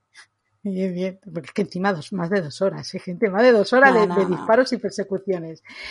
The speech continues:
Speaker 1: Eh, la he visto yo para que no tengáis que, que verla vosotros, no la veáis. Eh, una que sí hemos visto las dos y que sí recomendamos, bueno, al menos yo por mi parte, es Cuestión de Justicia.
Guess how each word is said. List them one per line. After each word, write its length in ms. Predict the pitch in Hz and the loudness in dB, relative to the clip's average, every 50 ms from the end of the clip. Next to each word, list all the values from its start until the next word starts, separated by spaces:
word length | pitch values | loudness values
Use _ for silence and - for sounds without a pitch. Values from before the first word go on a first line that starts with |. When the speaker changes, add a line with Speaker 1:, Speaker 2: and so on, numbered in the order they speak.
| - 233 - | -16 -18 -10
Speaker 1:
Eh, 420 | _ - 233 240 240 240 240 233 233 | _ 2 4 4 6 6 4 4 8
la 80 | 247 254 | 8 8
he 40 | |
visto 240 | 254 254 240 247 247 | 8 6 2 2 2
yo 160 | 226 240 254 | 4 4 4
para 160 | 254 240 214 196 | 4 4 2 2
que 100 | 185 190 | 2 -2
no 80 | 208 | -2
tengáis 300 | 202 196 175 180 180 175 | -2 -2 -2 -2 -4 -4
que, 460 | _ - 180 180 175 170 170 170 165 - | _ -4 -2 -2 0 0 -2 -2 -4 -4
que 140 | - 190 180 | -6 -2 0
verla 240 | 180 175 180 175 | 0 0 0 0
vosotros, 480 | 165 156 147 - - 147 135 151 147 - - | -2 -4 -8 -12 -14 -16 -14 -14 -18 -12 -6
no 100 | 190 196 | -4 -4
la 80 | 185 165 | -4 -4
veáis. 460 | 151 147 151 147 147 135 123 - _ _ _ _ - - - 262 226 _ _ _ | -8 -12 -18 -18 -20 -20 -20 -20 _ _ _ _ -20 -20 -20 -20 -20 _ _ _
Eh, 340 | - 226 240 240 240 247 247 | -2 0 2 4 4 4 6
una 260 | 269 294 302 294 277 | 4 6 6 6 4
que 140 | 269 254 247 | 4 2 -2
sí 140 | 247 - 254 | 0 0 0
hemos 240 | 226 214 214 202 - | 2 2 0 0 -2
visto 280 | 214 202 - - 208 | -6 -6 -2 -2 0
las 220 | 190 185 175 170 - | 2 2 0 0 -2
dos 220 | - 185 170 - | -6 -6 -6 -6
y 80 | 196 175 | -8 -8
que 100 | - 185 | -8 -8
sí 240 | - - 208 202 | -8 -4 -2 -2
recomendamos, 680 | 196 165 180 190 190 - 175 170 160 165 175 208 247 262 | -2 -2 -2 -4 -4 -4 -8 -8 -4 0 0 2 2 2
bueno, 160 | 226 185 165 156 | 0 -2 -4 -6
al 60 | 160 | -8
menos 260 | 165 160 165 160 151 | -8 -8 -8 -8 -6
yo 120 | 143 170 165 | -6 -6 -6
por 120 | - 160 | -6 -10
mi 100 | 156 156 | -10 -10
parte, 360 | 151 - 208 226 233 - 208 | -4 -4 -4 -4 -2 -2 -2
es 120 | 214 233 - | -2 -2 -4
Cuestión 600 | _ 214 175 - _ _ 214 220 247 254 247 247 _ | _ -8 -8 -8 _ _ 2 2 2 2 2 -4 _
de 300 | - 196 202 208 208 190 _ | -8 -2 -2 -2 -2 -2 _
Justicia. 840 | _ _ - 196 - _ _ 165 143 _ _ _ 170 - 139 123 _ | _ _ -16 -16 -16 _ _ -20 -20 _ _ _ -12 -12 -12 -16 _